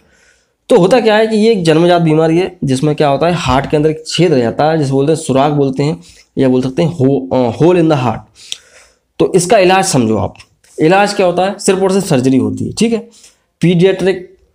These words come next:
अ, जो कार्डियोलॉजिस्ट होता है वो इसको देखेगा, हर कोई सा कार्डियोलॉजिस्ट नहीं देखेगा, जो पीडियाट्रिक होता है, जो रात दिन इसी काम को कर रहा है। ये चीज़ हमेशा याद रखो, ये कोई छोटी मोटी बीमारी नहीं है, तो इसलिए हर कहीं भी नहीं दिखाना।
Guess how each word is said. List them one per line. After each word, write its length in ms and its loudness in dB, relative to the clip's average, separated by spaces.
अ, 260 2
जो 200 2
कार्डियोलॉजिस्ट 680 0
होता 140 0
है 60 2
वो 160 2
इसको 200 -2
देखेगा, 580 -2
हर 140 0
कोई 160 4
सा 100 2
कार्डियोलॉजिस्ट 520 2
नहीं 100 2
देखेगा, 260 2
जो 100 0
पीडियाट्रिक 640 0
होता 240 0
है, 80 -4
जो 120 2
रात 160 2
दिन 200 0
इसी 260 -2
काम 240 0
को 100 0
कर 160 -2
रहा 160 -4
है। 200 -18
ये 120 2
चीज़ 240 0
हमेशा 420 2
याद 240 2
रखो, 280 -6
ये 280 4
कोई 320 0
छोटी 280 -2
मोटी 180 2
बीमारी 300 2
नहीं 180 -2
है, 100 -4
तो 340 -8
इसलिए 260 0
हर 140 0
कहीं 220 2
भी 100 4
नहीं 140 2
दिखाना। 400 -4